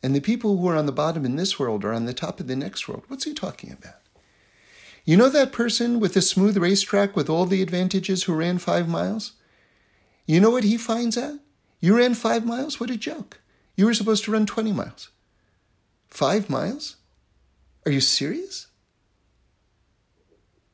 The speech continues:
What a disgrace. You ran thirty <laughs> yards? Holy smokes! You were supposed to get ten feet!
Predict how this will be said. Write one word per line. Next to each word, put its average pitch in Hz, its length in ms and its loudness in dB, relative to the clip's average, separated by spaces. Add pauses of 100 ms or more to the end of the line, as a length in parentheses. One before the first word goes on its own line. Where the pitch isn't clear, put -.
(340)
What 240 140 -2
a 311 60 -6
disgrace. - 640 -4 (1600)
You 214 280 4
ran 233 300 4
thirty 208 360 2
<laughs> - 240 -2
yards? 233 420 4
Holy 403 260 4
smokes! 480 760 -2 (220)
You 247 300 0
were 453 60 10
supposed 403 240 6
to 392 40 6
get 392 160 6
ten 381 220 4
feet! 359 480 2